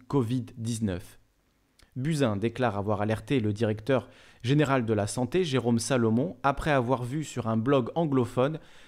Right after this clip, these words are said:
des pneumopathies étranges le vingt décembre deux mille dix-neuf. Janvier. Janvier deux mille vingt, donc entre le un et trois janvier deux mille vingt, la police chinoise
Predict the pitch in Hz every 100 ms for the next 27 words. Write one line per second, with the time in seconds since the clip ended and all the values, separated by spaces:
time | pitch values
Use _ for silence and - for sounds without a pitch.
0 | - 120 127 147 160 170 165 139 - 180
1 | - 160 131 - 107 101 - 107 117 110
2 | 170 135 127 - 156 117 107 123 135 120
3 | 107 98 87 - - - _ - - -
4 | - - _ - - _ 110 143 107 95
5 | - - - - _ - - - - -
6 | - - - 151 175 156 143 127 110 110
7 | - - _ _ _ - 123 104 135 139
8 | 127 151 151 123 147 131 123 123 107 95
9 | 95 110 - - - 120 127 170 175 -
10 | 143 127 117 127